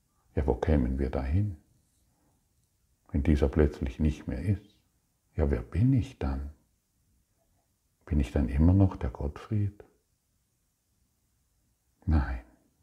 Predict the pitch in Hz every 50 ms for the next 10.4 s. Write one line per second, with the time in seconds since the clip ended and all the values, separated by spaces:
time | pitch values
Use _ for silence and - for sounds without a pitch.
0 | _ _ _ _ _ _ _ _ _ _ _ _ _ _ _ _ _ _ _ _
1 | _ _ _ _ _ _ _ _ _ _ - 76 71 - 78 76 76 76 85 82
2 | 90 - - 92 85 78 73 67 64 64 64 - - - 71 - - 76 71 69
3 | 65 65 65 - 73 71 67 65 71 69 69 69 71 - - - - _ _ _
4 | _ _ _ _ _ _ _ _ _ _ _ _ _ _ _ _ _ _ _ _
5 | _ _ _ _ - 92 85 78 73 71 67 65 65 69 67 65 - - - 76
6 | - - - - 67 65 65 - - 73 - - - 82 73 73 62 58 - -
7 | _ - - - - - _ _ _ _ _ _ _ _ _ _ _ _ _ _
8 | _ _ _ _ _ _ _ _ - - 78 - - 80 - 78 82 76 71 -
9 | - 73 73 69 69 - - - 78 - - 78 69 65 64 62 60 58 - 65
10 | 65 - - - - - -